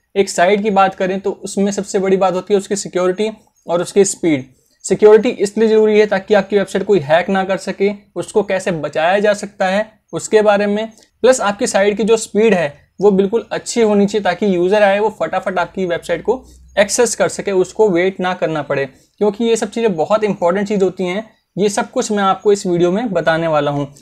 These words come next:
उसके बाद जो कि एसईओ की important settings होती हैं, एसईओ के लिए आपको क्या क्या चीज़ों की ज़रूरत होती है, क्या-क्या करना पड़ता है, search console, analytics, site submission, सब कुछ आपको पूरा इस video में cover करने वाला हूं और last में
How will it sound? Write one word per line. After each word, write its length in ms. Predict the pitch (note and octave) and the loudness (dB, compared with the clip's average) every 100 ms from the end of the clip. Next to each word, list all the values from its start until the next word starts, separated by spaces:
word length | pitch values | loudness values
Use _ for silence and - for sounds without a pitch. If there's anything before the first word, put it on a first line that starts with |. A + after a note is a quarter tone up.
| _ G#3 | _ 0
उसके 280 | A3 C4 | 2 2
बाद 320 | A3 G#3+ G#3+ G3 | 4 4 2 2
जो 140 | G#3 | 0
कि 200 | G3+ A3+ - - | 0 -4 -4 -6
एसईओ 380 | F#3 - A3 G#3+ | -6 -2 0 0
की 120 | A3+ | 2
important 520 | G#3 F#3+ E3+ F3 G3+ | -2 0 -2 -2 -4
settings 380 | G3+ E3+ G3 G3 | -4 -4 -2 -2
होती 220 | F#3 F#3+ | -2 -4
हैं, 200 | F3+ G3+ G3+ _ _ - | -6 -6 -10 _ _ -8
एसईओ 320 | E3+ - G#3 | -6 2 2
के 100 | G3+ | 4
लिए 120 | G3+ | 2
आपको 240 | F#3+ F#3+ G3 | 0 -2 -4
क्या 200 | F#3 F3+ | -4 -4
क्या 120 | F#3+ | -4
चीज़ों 260 | G3 F#3 F#3 | -2 0 0
की 120 | F#3 | 0
ज़रूरत 360 | C#3+ D3+ G3+ | 0 2 2
होती 260 | G3+ F#3+ F#3+ | 0 0 -2
है, 200 | F3 G3+ - _ - | -2 -6 -12 _ 0
क्या-क्या 260 | F#3 F#3+ G#3 | 0 2 0
करना 380 | - D3 F3 G3+ | 0 -2 0 0
पड़ता 340 | F#3+ F#3 F3+ | -2 -2 -4
है, 160 | E3+ F#3+ | -4 -4
search 320 | - F3+ - | -2 -2 -2
console, 440 | F3+ E3+ F3 F#3 F3 | -4 -2 -2 -2 -4
analytics, 560 | F3 F#3 F#3 F#3+ F#3 | -2 -2 -2 -4 -4
site 240 | E3+ D#3+ F3 | 0 0 0
submission, 420 | F#3 F3 E3 G3 - _ - | -4 -4 -8 -10 -14 _ -2
सब 220 | A#3+ G#3 | 0 0
कुछ 200 | - A#3+ - | -4 -6 -6
आपको 420 | E3+ E3+ E3+ G3+ A3 | -4 -4 -2 0 0
पूरा 340 | G3 F3 F#3+ | 0 0 0
इस 240 | F#3+ - | 0 0
video 260 | F3 E3+ F3+ | 0 0 0
में 120 | F#3 | -2
cover 300 | - D3+ F3+ | -2 0 0
करने 220 | G3 F#3+ | -2 -2
वाला 240 | F#3+ F#3 G3 | 0 2 0
हूं 100 | G3+ | -2
और 200 | A3 A3 | -2 2
last 420 | F3+ F#3+ F#3+ - | 4 2 0 -4
में 260 | G3 G3+ | -4 -4